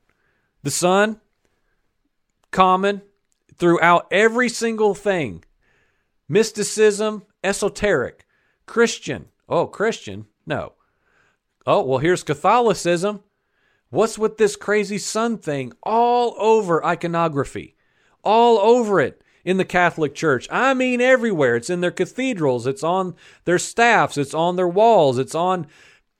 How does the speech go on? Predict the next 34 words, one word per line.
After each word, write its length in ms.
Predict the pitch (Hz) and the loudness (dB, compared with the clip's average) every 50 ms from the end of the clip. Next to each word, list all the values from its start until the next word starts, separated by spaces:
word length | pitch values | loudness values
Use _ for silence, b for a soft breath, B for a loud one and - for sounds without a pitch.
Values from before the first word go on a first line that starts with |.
| _ _ _ | _ _ _
it's 160 | 135 135 - | -6 -4 -2
on 400 | 180 180 185 190 190 185 175 147 | 0 0 2 2 0 0 -4 -6
th-, 120 | 139 143 - | -8 -8 -2
all 300 | - 147 175 202 226 240 | 0 2 4 4 6 4
of 120 | 247 226 202 | 4 4 4
the 140 | 214 202 175 | 2 2 4
images 520 | 202 220 226 226 202 175 214 214 214 185 | 2 2 2 0 0 2 2 2 2 2
behind 420 | 175 196 180 190 208 220 214 208 | 0 -2 0 0 -2 -2 -2 0
Mother 260 | 202 214 220 214 220 214 | 0 0 2 2 2 0
Mary 560 | 208 220 226 233 220 190 160 143 135 135 123 | 0 0 0 0 2 2 2 0 0 -2 -2
and 180 | 143 151 151 | -4 -4 -4
Jesus 640 | 143 127 175 226 247 247 226 151 120 135 131 127 - | -4 -2 -2 0 2 0 0 0 0 0 0 0 -2
and 160 | 139 135 135 | -6 -6 -4
the 80 | 139 143 | -4 -4
saints 500 | 139 - - 226 240 240 208 165 - - | -4 -2 0 0 0 2 0 -2 -4 -6
and 100 | 143 143 | -6 -2
all 220 | 139 156 185 214 | 2 2 2 2
these 220 | 214 226 226 208 185 | 2 0 0 0 0
other 200 | 214 214 214 208 | 2 2 2 2
beings 580 | 196 180 214 233 220 196 175 175 180 175 - b b b b b b | 2 0 0 0 0 0 -2 -2 -6 -8 -12 b b b b b b
are 160 | - 156 175 180 | 0 2 4 4
illuminated 960 | 175 165 170 185 208 233 254 254 240 208 185 175 180 175 180 175 151 135 117 - _ | 4 2 2 2 2 4 4 2 2 2 2 2 2 2 2 0 -2 -6 -14 -20 _
very 500 | - 127 185 233 240 247 247 240 214 180 | -4 2 4 6 6 6 6 6 4 2
clearly 500 | - - - 170 160 147 139 143 151 151 | -2 -4 -2 0 2 2 2 2 2 2
as 120 | 147 143 127 | 0 0 0
the 100 | 143 139 | -2 -4
central 440 | - - 196 220 208 - 247 233 | -2 -2 -2 -2 0 0 0 0
figure, 580 | 202 - - 151 143 127 131 139 147 160 156 b b b b b b - | 0 0 -2 -2 -2 -2 -2 -2 -2 -2 -4 b b b b b b -16
generally 600 | 117 113 151 196 214 226 220 214 220 220 202 165 - | -6 0 0 0 2 2 2 2 2 2 0 -6 -6
in 140 | - 151 151 | -4 -4 -4
front 400 | 147 - - - 226 240 226 - | -4 -6 -4 0 0 0 0 0
of 380 | 139 135 135 147 175 175 - _ _ _ _ _ _ _ _ _ | 0 0 2 0 0 -2 -6 _ _ _ _ _ _ _ _ _
the 120 | - 151 165 | -6 -6 -6
sun. 460 | - - 196 196 185 156 117 - - | -2 -2 0 0 0 -2 -2 -6 -12